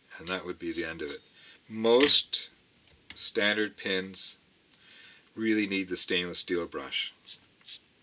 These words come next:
So that's why I carry all three in the store. And most of them need a fairly aggressive mechanical brushing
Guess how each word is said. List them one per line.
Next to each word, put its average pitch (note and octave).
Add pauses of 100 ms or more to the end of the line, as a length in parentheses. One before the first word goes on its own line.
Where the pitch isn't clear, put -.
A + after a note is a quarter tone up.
(380)
So F#2
that's F#2+
why F#2+
I F#2
carry F2+
all E2+
three E2
in D#2
the D2+
store. F2+ (760)
And F#2+
most G#2+
of A#2+
them A2+
need G2
a F2+
fairly A2+
aggressive F#2 (1800)
mechanical G2
brushing F#2+